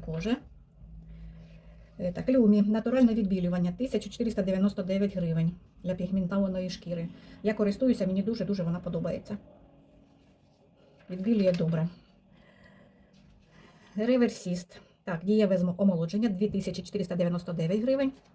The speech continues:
Серія антивікова. І Resurface, також вікова серія. Е, дві тисячі шістсот дев'яносто дев'ять гривень набір. Набір трояндовий догляд, шістсот дев'яносто дев'ять гривень, це серія з вісімнадцяти плюс.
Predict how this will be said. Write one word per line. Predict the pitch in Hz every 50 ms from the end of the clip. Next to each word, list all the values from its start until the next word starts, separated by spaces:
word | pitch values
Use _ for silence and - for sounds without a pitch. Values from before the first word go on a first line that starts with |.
| _ _ _ _ _ _ _ _ _ _ _ _ _ _ _ - - - -
Серія | - 214 208 202 202 196 185 -
антивікова. | 202 202 202 208 196 202 196 - - 208 190 196 202 196 202 196 190 - - _ _ _ - - - - -
І | - 247
Resurface, | 220 202 202 214 214 202 - - 180 180 175 - -
також | - 190 185 185 185 196
вікова | 190 - 190 180 170 175 165
серія. | - - 180 170 170 208 233 254 277 294 320 - - _ - - - - - - _ -
Е, | 190 180
дві | 175 180 214 208
тисячі | - 214 202 208 202 196
шістсот | - - 196 - 233 202
дев'яносто | 202 180 185 190 202 196 - 185
дев'ять | 180 190 190 190 180 175
гривень | 175 208 214 190 170 165
набір. | 170 208 214 190 165 160 156 160 - - - - _ _ _ _ _ _ _ _ _ _ _ _ _ _ _ _ - - _ _ _ _ _ - _ _ _ _ _ _ _ _ _ _ _ _ _ _ _ - _ _ _ _ _ _ _ _ -
Набір | 196 190 202 190 180 175
трояндовий | - 190 196 185 175 175 180 175 175
догляд, | 170 165 165 170 190 240 240 -
шістсот | - 240 - 240 226
дев'яносто | 233 226 220 226 220 - - 214
дев'ять | 202 214 208 214 202
гривень, | 196 214 208 202 190 180
це | - 190
серія | - 196 185 185 185 180
з | 180 180 - 185
вісімнадцяти | 180 - 175 175 180 175 - - - 175
плюс. | - - 180 180 180 175 175 -